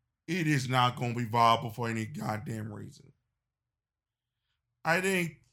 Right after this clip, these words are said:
that a lot of the things that Rollo Tomassi say about women using Instagram in order to showcase their availability is absolutely correct. That's why I said it's the largest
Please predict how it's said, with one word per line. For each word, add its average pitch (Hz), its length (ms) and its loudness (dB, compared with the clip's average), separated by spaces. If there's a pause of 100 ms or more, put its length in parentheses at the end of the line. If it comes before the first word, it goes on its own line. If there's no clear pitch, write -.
(180)
that 147 400 0
a 139 60 -2
lot 139 240 0
of 139 60 0
the 147 120 -2
things 135 320 -4
that 127 140 -4
Rollo 127 260 -6
Tomassi 123 520 -4
say 120 260 -8
about 117 500 -4 (1200)
women 147 340 0
using 139 320 2
Instagram 131 840 2
in 123 100 0
order 127 260 0
to 127 240 -6
showcase 120 840 -4
their 120 300 0
availability 123 960 0
is 123 160 -6
absolutely 113 580 -6
correct. 127 600 -2 (420)
That's 123 260 -8
why 127 340 4
I - 20 -2
said 117 360 -8
it's 120 220 -8
the 113 320 -8 (320)
largest 131 760 -2